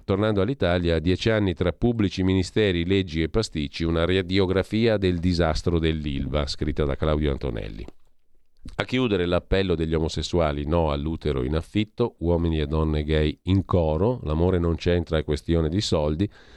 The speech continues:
L'articolo di Marcello Veneziani, "Inveire adesso non serve, la destra faccia cultura, così si lotta contro la cappa culturale di sinistra".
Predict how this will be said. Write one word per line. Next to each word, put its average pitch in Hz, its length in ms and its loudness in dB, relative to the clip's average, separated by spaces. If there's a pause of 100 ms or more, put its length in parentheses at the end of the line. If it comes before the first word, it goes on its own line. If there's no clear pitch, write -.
(440)
L'articolo 117 380 2
di 101 80 0
Marcello 98 440 0
Veneziani, 92 840 2
"Inveire 95 640 2
adesso 87 400 0
non 87 220 2
serve, 82 520 0
la 80 140 0
destra 87 480 0
faccia 101 340 0
cultura, 120 600 0
così 87 300 0
si 95 120 -2
lotta 85 360 0
contro 78 440 0
la 71 180 0
cappa - 500 -2
culturale 80 680 -2
di 60 100 -8
sinistra". 92 560 0